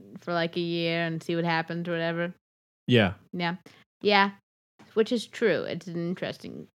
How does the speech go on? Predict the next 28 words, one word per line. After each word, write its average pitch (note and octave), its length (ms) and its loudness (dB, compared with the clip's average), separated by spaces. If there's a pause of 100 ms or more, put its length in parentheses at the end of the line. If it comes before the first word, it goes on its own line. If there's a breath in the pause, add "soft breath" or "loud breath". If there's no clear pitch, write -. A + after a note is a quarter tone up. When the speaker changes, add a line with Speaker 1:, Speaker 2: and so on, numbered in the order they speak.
(240)
Speaker 1:
concept - 460 -8
and - 80 -12
everything. F#3+ 500 -8
This B3+ 220 2
did F4 120 -2
not D#4+ 240 2 (460)
depict C#4 460 -2
any D3 180 -2
violence, C#2 720 -10 (140)
to - 80 -12
be B2+ 120 -8
fair. D3 480 -8 (160)
Speaker 2:
No. G2 300 2 (760)
Speaker 1:
It - 140 -14 (100)
talked F3 320 -2
about F2 240 -12
it, - 100 -12
which - 200 -10
I D#3+ 40 -4
do G3 140 -2
think F#3+ 180 -8
is E3 140 -8
better. - 340 -12 (440)
That C3 160 0
lady D4 340 2
was F3+ 240 -2
super G3+ 280 0
annoying, B3 600 0